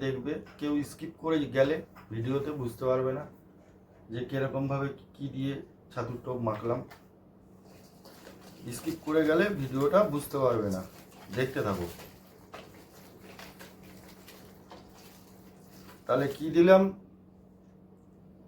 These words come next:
একটা মিষ্টি, একটা রসগোল্লা, আমার দশ টাকা দামের রসগোল্লা, একটু মিষ্টির রস, ভাত পোলাও, দু ছিপি রাম, অল্প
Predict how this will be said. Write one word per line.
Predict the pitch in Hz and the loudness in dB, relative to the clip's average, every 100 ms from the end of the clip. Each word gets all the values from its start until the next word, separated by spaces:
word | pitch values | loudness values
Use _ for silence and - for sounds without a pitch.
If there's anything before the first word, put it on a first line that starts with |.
| - - - - - - - - - - - - - - - - - - - - - - - - 143 | -20 -20 -20 -20 -20 -20 -20 -20 -20 -20 -20 -20 -20 -20 -20 -20 -20 -20 -20 -20 -20 -20 -20 -2 0
একটা | 151 - 175 170 | 0 4 2 4
মিষ্টি, | 170 170 - 185 196 - - 143 | 4 2 0 2 2 0 -6 -2
একটা | 160 156 | 2 4
রসগোল্লা, | 147 160 156 165 165 190 190 - 113 | 4 2 0 2 4 4 2 -10 -4
আমার | 127 139 139 127 | 2 2 2 2
দশ | 123 - | 2 2
টাকা | 143 143 | 4 6
দামের | 147 160 - - - - - - 110 | 4 -2 -8 -16 -20 -20 -20 -8 -4
রসগোল্লা, | 120 143 147 151 151 | -2 0 0 0 0
একটু | 151 143 139 | -4 -6 -4
মিষ্টির | 120 - 143 117 | -4 -4 -6 2
রস, | 127 147 - - - - - - - - - - - - - - | 4 4 -2 -16 -20 -20 -20 -20 -20 -20 -20 -20 -20 -20 -20 -12
ভাত | 98 117 113 | -2 -2 -2
পোলাও, | 147 147 160 165 - - - - 110 107 | 0 4 4 2 -4 -20 -20 -20 -16 -8
দু | 147 165 | -6 -6
ছিপি | 175 165 165 135 | -6 -6 -2 2
রাম, | 131 147 165 - - - - - - - - - - - - - 117 | 4 4 0 -12 -20 -20 -20 -20 -20 -20 -20 -20 -20 -20 -12 0 2
অল্প | 143 | 2